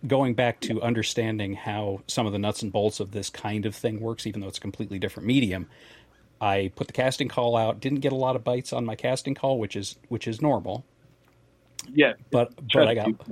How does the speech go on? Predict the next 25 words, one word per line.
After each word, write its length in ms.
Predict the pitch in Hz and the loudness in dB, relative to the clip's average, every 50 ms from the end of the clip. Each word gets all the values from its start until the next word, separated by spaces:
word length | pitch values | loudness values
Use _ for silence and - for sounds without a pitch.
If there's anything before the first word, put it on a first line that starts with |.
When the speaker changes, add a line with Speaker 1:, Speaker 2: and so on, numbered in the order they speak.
| - | -8
Speaker 2:
you. 1040 | - 359 359 - _ - 202 214 - - - - 196 185 - - 214 - - - 123 107 - - 139 - | -6 -6 -8 -8 _ 0 2 2 4 4 4 4 4 2 2 2 0 2 2 0 -2 -2 -4 -10 -10 -8
Speaker 1:
<laughs> 300 | 180 226 - - - - | -8 -8 -8 -8 -4 0
but 100 | - 127 | 0 2
I 80 | 117 113 | 2 4
got 200 | 113 110 - - | 2 2 2 2
lucky. 460 | 120 165 202 - - 104 90 85 - - _ _ - | 2 2 2 2 0 -6 -10 -10 -12 -18 _ _ -12
Uh, 300 | - 107 104 107 104 - - _ _ _ - | -10 -8 -6 -6 -8 -8 -10 _ _ _ -10
for 280 | - - 127 117 107 | -2 2 2 4 6
one 160 | 107 127 165 190 | 6 6 4 4
of 60 | 170 | 4
the 80 | 120 101 | 2 2
roles, 460 | 92 90 90 87 87 95 95 - - - _ - - - | 2 0 0 -2 -2 -4 -6 -6 -8 -12 _ -20 -12 -8
I, 320 | - 104 107 107 104 104 - - | -6 -4 -4 -4 -6 -6 -4 -4
uh, 100 | 107 101 | -4 0
Lawrence 560 | 110 113 123 127 127 120 110 - - - - _ _ - | 2 4 4 4 4 2 0 -2 -4 -6 -8 _ _ -8
had 240 | - - 120 110 101 | -4 -2 -2 -2 -2
somebody 300 | - - 120 113 107 107 | -2 -2 0 0 -2 -2
reach 260 | 110 113 113 - - | -2 -4 -2 0 0
out 140 | 101 95 - | -2 -2 -4
to 80 | - | -8
him, 420 | - - - 147 123 101 92 92 - | -6 -2 0 0 0 0 -2 -6 -6
somebody 300 | - - 117 110 110 107 | -4 -2 -2 -2 -2 -4
who's 240 | 101 107 101 95 110 - - - | -4 -6 -6 -8 -10 -14 -16 -14
very 340 | 110 101 101 113 113 104 98 | -4 2 4 4 4 4 2
prominent 500 | - - 107 101 95 98 98 95 92 | -2 -4 -6 -4 -4 -4 -6 -6 -8